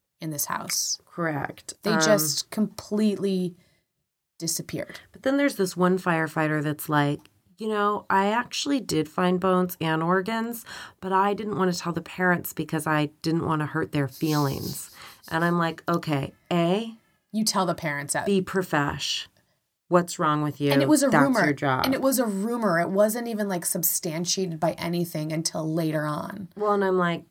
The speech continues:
Speaker 2: "You should tell them so they can let
Speaker 1: Have
Speaker 2: it
Speaker 1: fucking
Speaker 2: go."
Speaker 1: closure.
Speaker 2: Yeah.
Speaker 1: And so they waited four days. And so the fire marshal was like, "Listen, George Senior, don't touch this place. Like, it has to be kept prime."
Speaker 2: <gasps> George.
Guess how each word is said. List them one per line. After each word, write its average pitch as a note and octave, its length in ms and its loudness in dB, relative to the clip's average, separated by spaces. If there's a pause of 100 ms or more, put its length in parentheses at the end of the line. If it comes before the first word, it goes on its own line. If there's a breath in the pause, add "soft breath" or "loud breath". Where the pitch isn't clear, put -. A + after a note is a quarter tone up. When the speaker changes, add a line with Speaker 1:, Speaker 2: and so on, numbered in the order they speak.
(380)
Speaker 2:
"You G3 160 4
should G3 240 0
tell F3+ 220 0
them F3 180 2
so - 200 -6
they D#3+ 160 0
can D3+ 200 -4
let D3 160 2
Speaker 1:
Have D3 100 4
Speaker 2:
it D3 60 -6
Speaker 1:
fucking - 360 2
Speaker 2:
go." - 40 -4
Speaker 1:
closure. F#3 680 -2 (320)
Speaker 2:
Yeah. D#3 320 -2 (880 soft breath)
Speaker 1:
And A3 180 0
so A3 440 6
they G#3+ 240 -2
waited A#3 280 -4
four G#3 260 0
days. F3 260 2
And F3 120 -2
so F3+ 240 2
the E3+ 260 -2
fire G#3 280 4
marshal G3+ 260 2
was F3+ 120 2
like, E3+ 160 0
"Listen, F3 520 0
George F3 600 0
Senior, - 600 -2 (600 loud breath)
don't G3+ 300 0
touch - 320 0
this E3+ 180 0
place. E3 460 0
Like, E3 140 -2
it D#3+ 60 -2
has D#3+ 340 0
to F3+ 80 -4
be E3+ 100 -2
kept - 460 -4
prime." D#3 460 0 (300 loud breath)
Speaker 2:
<gasps> - 300 -16
George. - 580 -14